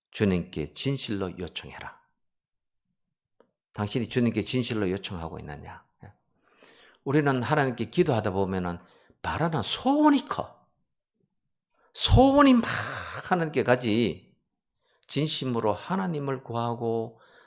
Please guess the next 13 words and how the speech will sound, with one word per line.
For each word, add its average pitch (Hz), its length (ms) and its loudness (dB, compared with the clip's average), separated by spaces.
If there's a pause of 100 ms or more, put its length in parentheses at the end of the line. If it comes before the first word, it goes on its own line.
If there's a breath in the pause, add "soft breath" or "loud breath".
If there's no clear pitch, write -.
(140)
하나님께 120 800 -2
진실한 107 760 -6
요청을 113 580 -4 (220 soft breath)
안 - 160 -10
한다는 107 360 -12
거죠. - 240 -20 (1160 loud breath)
다 - 100 -20 (340 loud breath)
죽을 - 300 2
지경입니다. 147 760 -2
몸이 151 360 -2
아픕니다. 151 680 -6
병이 143 360 -4
있고 147 560 -4